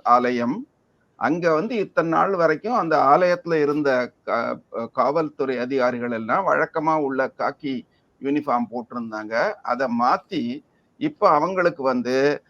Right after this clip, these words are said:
அஹ், வேஷ்டி குர்தா இல்ல சல்வார் குர்தா, அதாவது பக்தர்களுக்கு, பக்தர்களோட ஒன்றி இருக்குமாறு அவங்களுக்கு இந்த புதிய யூனிஃபார்ம் கொடுக்கப்பட்டிருக்கிறது. இந்த ஆறும் தான் இன்னைக்கு துக்கடா செய்திகள்.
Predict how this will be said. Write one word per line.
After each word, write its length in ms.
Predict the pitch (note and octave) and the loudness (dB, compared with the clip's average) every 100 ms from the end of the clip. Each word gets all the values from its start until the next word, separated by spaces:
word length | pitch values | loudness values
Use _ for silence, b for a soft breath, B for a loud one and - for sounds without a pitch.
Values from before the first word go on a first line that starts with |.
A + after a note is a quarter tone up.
| b b _ - | b b _ -6
அஹ், 300 | B2+ B2 B2 | -4 -4 0
வேஷ்டி 640 | C3+ F3 F#3 - G#3 A3+ - | 2 2 0 -6 -6 -6 -6
குர்தா 400 | D#3+ D3 - C#3 - _ _ _ | -6 -4 2 2 2 _ _ _
இல்ல 220 | C#3 F3+ - | -2 -2 2
சல்வார் 520 | D3+ E3 F#3 F3+ F#3+ F#3 | 0 2 4 4 4 0
குர்தா, 380 | D#3+ C#3+ - A#2 - _ - | -6 -6 -2 -2 -2 _ -8
அதாவது 480 | A#2+ B2+ D3 A#3+ A3 | 0 2 2 0 0
பக்தர்களுக்கு, 1300 | C#3 C#3 _ G#3+ F#3+ F3 F3 - - A3+ C4 B3 - b _ - | 0 0 _ 2 4 2 0 -4 -4 -2 -2 -6 -12 b _ -4
பக்தர்களோட 800 | C3+ - E3 E3 E3+ F3+ A#3 G3 | -4 -2 2 4 4 6 6 6
ஒன்றி 460 | D3+ F3 G3+ A3+ | 4 0 -2 -2
இருக்குமாறு 920 | F3+ F3 - E3+ D#3 D3+ D#3 G3+ C4+ | -2 -4 -6 -4 0 2 2 2 0
அவங்களுக்கு 560 | C#3 D3 D#3+ C#3+ B2+ E3 | 0 0 0 -2 -4 -6
இந்த 160 | G3 E3+ | -4 -4
புதிய 420 | C3+ D3 F3 F3+ | -6 -8 -6 -4
யூனிஃபார்ம் 680 | C#3+ C#3 C#3+ C#3 B2 C#3 - | -2 -2 -2 -2 -2 -4 -6
கொடுக்கப்பட்டிருக்கிறது. 920 | B2 A#2+ A#2+ A2+ G2+ G#2+ - - G2+ - _ _ | -8 -8 -8 -8 -8 -10 -14 -14 -18 -20 _ _
இந்த 340 | B2 C3 B2 - | -4 -2 0 2
ஆறும் 340 | A#2 C3+ C3+ | 4 4 2
தான் 140 | D#3 G3+ | 0 0
இன்னைக்கு 400 | C#3+ - A#2 A2+ | -2 -4 -8 -10
துக்கடா 360 | A#2 - A#2+ | -8 -4 -2
செய்திகள். 580 | A#2 - A#2 A#2 D#3 B3 | -4 -4 -6 -2 -2 -4